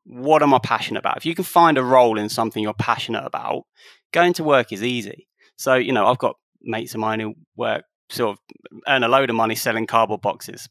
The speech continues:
but they go to work and talk about cardboard boxes all day. So I don't wanna do that. So I was applying for jobs, any job in sport, and I mean any job in sport. And, you know, a, a lot of my story is hard work, focus, dedication,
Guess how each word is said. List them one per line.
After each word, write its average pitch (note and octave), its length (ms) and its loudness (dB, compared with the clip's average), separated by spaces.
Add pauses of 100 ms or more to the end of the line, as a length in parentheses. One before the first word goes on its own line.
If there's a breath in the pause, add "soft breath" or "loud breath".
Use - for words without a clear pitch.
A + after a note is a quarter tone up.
but C#3 80 -8
they D3+ 100 -4
go D#3+ 140 2
to C#3+ 120 -6
work C3 200 2
and B2 200 -4
talk A#2+ 160 -4
about A2 220 0
cardboard G#2+ 380 0
boxes G2+ 360 -2
all F#2 120 -10
day. F#2+ 240 -10
So B2 180 -4
I C#3 60 2
don't D3 160 2
wanna A2 160 0
do G#2 180 -4
that. G2+ 260 -2
So B2 120 0
I B2 60 4
was - 640 -8
applying F#3 300 4
for - 80 -4
jobs, C#3 260 2 (200)
any E3 280 4
job C3+ 220 4
in A#2 140 0
sport, G2 400 -8 (180)
and A#2+ 160 2
I C3 80 6
mean C3+ 220 2
any C3 240 2
job A2+ 240 0
in G#2+ 100 -4
sport. F#2+ 560 -10
And, B2 300 0 (640 soft breath)
you B2+ 120 0
know, A2+ 200 2 (200)
a, C3 220 0
a C#3 80 4
lot E3 240 6
of D#3 80 2
my D3 160 6
story B2 640 2
is A2+ 220 -2
hard A#2 360 4
work, D#3+ 380 4 (180)
focus, D3+ 540 0
dedication, B2+ 800 0